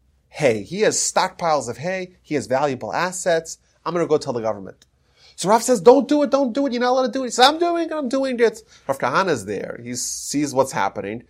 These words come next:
He punches the guy in his face. He dislocates his neck and kills him.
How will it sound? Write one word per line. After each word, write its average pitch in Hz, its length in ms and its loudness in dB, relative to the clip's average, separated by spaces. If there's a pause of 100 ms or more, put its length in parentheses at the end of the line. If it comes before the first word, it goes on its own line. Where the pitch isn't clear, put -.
(400)
He 156 140 -12 (160)
punches 208 320 0
the 160 80 0
guy 151 160 2
in 143 60 2
his 143 120 -2
face. - 500 -8 (240)
He - 140 -8
dislocates 185 640 4
his 127 80 -8
neck 147 200 0
and 226 80 -2
kills 277 240 2
him. 180 220 -2